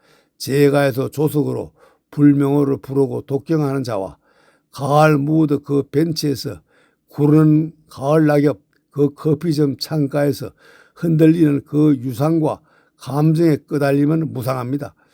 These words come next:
한 추억과 망념을 지어가는 그런 사람과는 심상의 파동이 천양지차입니다. 범부의 감정들은 망념의 파동이 오만 가지입니다. 이렇게 세간사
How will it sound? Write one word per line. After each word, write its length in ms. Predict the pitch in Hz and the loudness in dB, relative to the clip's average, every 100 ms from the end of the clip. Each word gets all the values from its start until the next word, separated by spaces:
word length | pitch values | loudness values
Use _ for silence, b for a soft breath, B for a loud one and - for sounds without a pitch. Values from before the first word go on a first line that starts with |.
| b b b b | b b b b
한 340 | - - 175 160 | -6 -2 0 -2
추억과 540 | - 170 160 156 151 | -4 0 0 0 -4
망념을 580 | 127 127 143 156 160 151 | -2 -2 0 2 2 0
지어가는 600 | - 156 143 135 139 131 _ _ _ | -2 -2 0 -2 -4 -8 _ _ _
그런 300 | 170 165 139 | 0 2 0
사람과는 760 | 113 143 143 135 131 147 143 b b b _ | -2 -2 -2 -2 -2 -2 -4 b b b _
심상의 680 | - - 170 165 156 165 147 | -12 -6 -2 2 2 2 -2
파동이 520 | - 135 165 170 131 | -6 -2 0 0 -2
천양지차입니다. 920 | - 160 170 185 165 113 113 110 - b b b b b b _ - | -6 -4 -4 -4 -6 -8 -14 -16 -20 b b b b b b _ 0
범부의 580 | 156 170 175 165 170 | 4 4 4 2 2
감정들은 880 | 156 120 147 151 156 151 135 123 131 - _ _ _ | 2 -2 -4 0 0 0 -2 -6 -12 -18 _ _ _
망념의 640 | 131 127 143 151 160 156 147 | -8 -2 2 4 4 2 0
파동이 360 | - 131 147 135 | -4 -6 -4 -4
오만 380 | 107 131 160 160 | -4 -2 0 0
가지입니다. 580 | 147 123 107 110 - - b b b b | -2 -6 -10 -16 -20 -20 b b b b
이렇게 400 | 151 170 160 147 | 2 2 2 -2
세간사 800 | - 147 160 165 165 135 143 92 | -2 -2 2 2 2 0 -2 -4